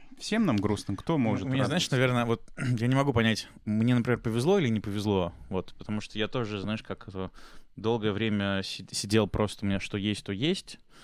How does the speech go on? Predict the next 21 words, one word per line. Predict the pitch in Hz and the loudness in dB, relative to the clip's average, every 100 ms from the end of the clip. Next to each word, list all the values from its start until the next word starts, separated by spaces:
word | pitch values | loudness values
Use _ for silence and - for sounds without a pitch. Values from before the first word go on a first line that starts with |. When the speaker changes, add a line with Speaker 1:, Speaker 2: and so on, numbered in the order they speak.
| - - - - | -20 -20 -20 -12
Speaker 2:
М, | - 98 95 95 92 - | -4 -2 0 0 -2 -2
ну, | |
в | 131 | 0
плане | 127 113 | 2 2
бизнеса, | 110 104 95 | 2 2 2
знаешь, | 127 | 2
его | - | 2
можешь | 107 117 - | 2 2 0
сильно | 196 185 | 0 2
развивать, | 143 127 113 | 2 0 0
можешь | 107 104 - | 0 -4 -4
не | |
сильно | 101 156 151 | -6 -4 -2
развивать. | 117 107 101 90 | -2 0 -2 -2
Как-то, | 90 - | -8 -10
когда | 98 104 | -4 0
он | 117 | 2
уже | 104 104 | 2 2
есть, | 143 185 - - | 0 0 -6 -4
он, | 101 98 92 | -2 -2 -4
ну, | 92 87 | -6 -8